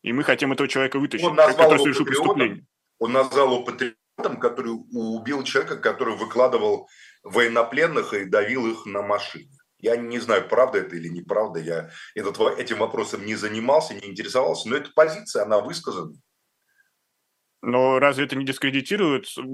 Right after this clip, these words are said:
Speaker 1: опять же, в глазах западной аудитории президента России, что он выступает за
Speaker 2: Да ему
Speaker 1: убийц?
Speaker 2: плевать
Speaker 1: Да, он
Speaker 2: на
Speaker 1: патриот.
Speaker 2: западную, ему плевать на западную аудиторию. Времена, когда он хотел понравиться западной аудитории, давно прошли.
Speaker 1: Но это же интервью для, в первую
Speaker 2: Я
Speaker 1: очередь, для
Speaker 2: напомню,
Speaker 1: западной
Speaker 2: что
Speaker 1: аудитории.
Speaker 2: интервью давал человек, на которого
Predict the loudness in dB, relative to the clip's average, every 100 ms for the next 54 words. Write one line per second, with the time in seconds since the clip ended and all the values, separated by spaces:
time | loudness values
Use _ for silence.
0 | 2 4 6 2 2 2 4 6 6 4
1 | 2 -2 -2 0 0 0 0 -2 0 0
2 | 0 -2 -6 -4 0 2 4 6 4 4
3 | -2 0 -2 -2 0 -2 -2 2 6 6
4 | 4 0 2 4 4 0 4 8 10 8
5 | 8 8 10 8 6 4 -2 -8 -10 _
6 | _ -8 -4 -2 -2 0 2 6 4 4
7 | 2 4 4 4 0 0 0 -2 -2 -2
8 | -2 0 2 2 2 2 2 0 0 2
9 | 0 0 0 4 4 4 4 2 -4 0
10 | 2 2 -2 -4 -2 -2 -4 -4 -2 0
11 | 2 2 2 -2 2 0 0 0 2 2
12 | 2 2 4 4 4 2 6 6 6 6
13 | 6 6 6 4 0 2 2 2 2 0
14 | 0 4 6 8 8 6 6 6 6 4
15 | 0 0 2 4 4 6 4